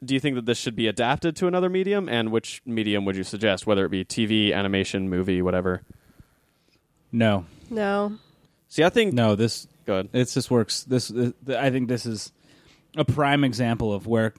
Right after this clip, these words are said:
Speaker 2: a comic book medium is the, the, the, the, the solid, perfect medium for it. Because it, it, I don't need to see the motion. I need to see, part of what I think what makes Curse Words good is it's, all the imagery is really, like,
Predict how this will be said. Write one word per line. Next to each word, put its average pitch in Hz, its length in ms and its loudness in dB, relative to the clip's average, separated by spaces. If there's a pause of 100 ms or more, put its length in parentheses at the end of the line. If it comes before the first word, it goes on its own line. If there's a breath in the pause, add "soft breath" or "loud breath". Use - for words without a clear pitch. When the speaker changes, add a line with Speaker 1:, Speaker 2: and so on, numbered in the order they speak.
Speaker 2:
a 113 100 -6
comic 110 320 -2
book 101 180 -4
medium 98 360 -2
is 92 140 -6
the, 98 100 -10
the, 104 320 -6 (120)
the, 107 120 -2 (180)
the, 104 260 0
the 110 120 -8
solid, 101 500 0
perfect - 420 -4
medium 90 360 -8
for 90 220 -6
it. 87 100 -8 (720 soft breath)
Because 135 300 2
it, 127 120 -2 (180)
it, 139 220 -2
I 135 80 -2
don't 151 180 0 (120)
need 143 160 0
to 131 80 2
see 131 320 0
the 110 100 -2
motion. 107 400 0
I 92 80 -6
need 113 180 -4
to 113 80 -2
see, 101 380 -6 (880 soft breath)
part 165 160 0
of 160 80 2
what 139 80 4
I 123 40 0
think 131 240 0
what 117 160 0
makes 113 200 -2
Curse 120 240 -2
Words 107 220 -2
good 101 180 -2
is 95 220 -6 (840)
it's, - 320 -4 (240)
all 143 200 -2
the 151 160 0
imagery 139 360 0
is 113 200 -4
really, 120 320 2
like, 98 340 -4